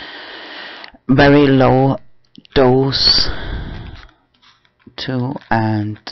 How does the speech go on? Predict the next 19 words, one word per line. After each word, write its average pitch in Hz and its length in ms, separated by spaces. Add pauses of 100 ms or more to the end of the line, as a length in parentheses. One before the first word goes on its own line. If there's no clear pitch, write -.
(560)
ah, 139 260
and 156 220
another 147 380
question: 147 800 (100)
if 143 220 (180)
there, 123 480 (1600)
if - 120
somebody 147 460
has 147 380
observed 139 840
if 135 340 (400)
different 156 640
types 127 680 (100)
of 131 280 (120)
testosterone 135 1200 (640)
cause 139 880 (380)
more 156 520
or 127 180
less 123 560